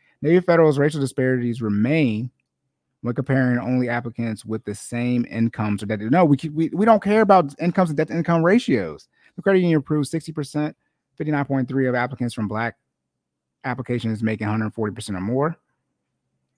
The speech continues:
Those in the top, and this is what we're talking about. So we got sixty percent for black people who, who make, you know, well above the median income in America. Those in the top quarter of applicants by income and fifty-nine point eight percent of white applicants making less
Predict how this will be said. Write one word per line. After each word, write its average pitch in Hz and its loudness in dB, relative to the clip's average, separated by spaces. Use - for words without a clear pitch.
Those 127 2
in 131 4
the 123 2
top, 135 0
and 185 6
this 262 8
is 240 2
what 233 6
we're 220 4
talking 202 4
about. 127 4
So 147 0
we 165 0
got 160 4
sixty 226 0
percent 170 2
for 143 -2
black 139 2
people 139 0
who, 120 8
who 120 4
make, 120 4
you 127 -2
know, 104 -8
well 131 0
above 127 0
the 110 -4
median 117 0
income 127 -2
in 104 -2
America. 92 -8
Those 156 2
in 170 0
the 151 0
top 151 0
quarter 156 0
of 127 -2
applicants 127 -2
by 113 -2
income 113 -2
and 107 -8
fifty-nine 113 -2
point 113 -8
eight 113 -8
percent 110 -6
of 98 -6
white 110 -2
applicants 107 -6
making 104 -6
less 101 -8